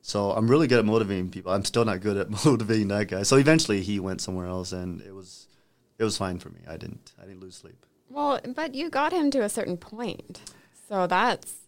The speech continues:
Speaker 2: huge. Like, you got him through the hardest part of
Speaker 1: Yeah, he actually looks like an athlete. Like, he's got arms.
Speaker 2: Wow.
Speaker 1: He's got, yeah, he, so he, he looks the part, but I think at the end of the day, you can do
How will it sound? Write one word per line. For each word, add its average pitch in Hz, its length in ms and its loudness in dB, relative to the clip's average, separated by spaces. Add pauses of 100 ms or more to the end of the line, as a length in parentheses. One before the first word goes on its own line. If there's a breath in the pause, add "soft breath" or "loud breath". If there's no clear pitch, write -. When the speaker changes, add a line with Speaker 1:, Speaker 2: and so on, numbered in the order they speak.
(120)
Speaker 2:
huge. 208 800 -2
Like, 185 200 -6
you 254 100 -2
got 233 140 4
him 180 240 0 (280 loud breath)
through 220 180 0
the 160 200 2
hardest 196 540 2
part 170 540 0
of 165 420 -6 (260)
Speaker 1:
Yeah, 143 260 -4
he 82 100 -4
actually 117 260 -2
looks 104 300 -4
like 92 160 -4
an 95 80 -4
athlete. 101 380 -6
Like, 85 160 -10
he's 87 160 -8
got 92 220 -10
arms. 98 440 -6
Speaker 2:
Wow. 185 580 -2
Speaker 1:
He's 165 80 -8
got, - 80 -14
yeah, 98 360 -6
he, 87 120 -8
so 92 380 -4
he, 98 260 -4
he 110 160 -2
looks 120 260 0
the 90 100 -6
part, 120 360 -2
but 90 240 -2 (580 soft breath)
I 104 120 -2
think 147 180 4
at 151 80 2
the 131 100 4
end 123 120 6
of 117 40 6
the 110 60 4
day, 101 340 2
you 101 440 -10
can 104 220 -2
do 101 460 -2